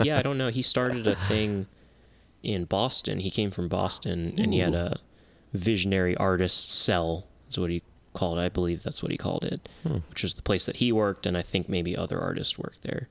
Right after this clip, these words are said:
Speaker 1: But you see how detailed and crazy, like,
Speaker 2: Mm-hmm.
Speaker 1: fancy colors and stuff, but it's all, like, very scientific diagrams.
Speaker 2: Mm-hmm.
Speaker 1: And who knows how much of it is his actual perception and try-, and which I believe a lot of it is actually him trying to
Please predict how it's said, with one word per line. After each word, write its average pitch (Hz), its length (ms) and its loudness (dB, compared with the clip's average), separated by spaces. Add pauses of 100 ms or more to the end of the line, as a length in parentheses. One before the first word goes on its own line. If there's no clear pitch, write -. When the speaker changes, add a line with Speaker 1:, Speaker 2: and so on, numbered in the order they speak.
(280)
Speaker 1:
But 135 80 2
you 127 60 2
see 156 160 2
how 117 140 4
detailed 107 640 2
and 92 140 2
crazy, 98 560 0
like, 87 200 2 (220)
Speaker 2:
Mm-hmm. 87 360 2
Speaker 1:
fancy 98 340 2
colors 98 400 2
and 110 80 -4
stuff, 107 220 0
but 95 100 0
it's - 120 -6
all, 98 260 2
like, 87 240 0 (380)
very 101 200 2
scientific 95 960 0 (640)
diagrams. 120 920 0 (180)
Speaker 2:
Mm-hmm. 95 240 2
Speaker 1:
And 101 260 4 (160)
who 139 120 4
knows 113 320 4
how 107 160 4
much 104 240 2
of 95 100 2
it 98 80 4
is 98 220 0 (140)
his 110 240 0
actual 104 720 2 (800)
perception 104 720 2
and 92 100 2
try-, 107 220 2
and 113 320 2
which 135 120 4
I 117 120 4
believe 101 280 2
a 90 40 4
lot 92 320 4
of 87 80 2
it 85 120 0
is 95 440 2
actually 107 580 0
him 104 220 2
trying 104 320 2
to 104 260 0